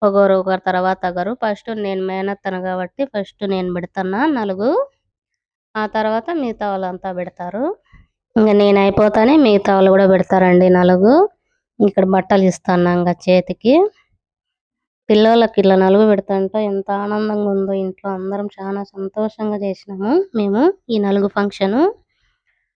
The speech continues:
అందరం పెట్టేసి ఇంక లాస్ట్లో డిన్నర్ అండి. అదైతే వీడియో ఏం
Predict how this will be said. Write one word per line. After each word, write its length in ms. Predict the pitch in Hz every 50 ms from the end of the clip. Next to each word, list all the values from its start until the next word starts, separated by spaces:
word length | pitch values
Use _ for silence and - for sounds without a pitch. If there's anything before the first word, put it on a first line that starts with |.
| _ _ -
అందరం 380 | 226 208 208 208 208 208 208 214
పెట్టేసి 500 | 208 202 196 196 - 196 196 190 - - 349
ఇంక 220 | 349 330 262 226 208
లాస్ట్లో 520 | 202 196 196 196 190 180 - - 208 208 202
డిన్నర్ 400 | 185 175 196 190 196 196 196 190
అండి. 280 | 190 180 185 185 220 269 302
అదైతే 380 | 269 226 208 208 202 202 202 226
వీడియో 300 | 214 214 208 202 202 202 202
ఏం 140 | 196 196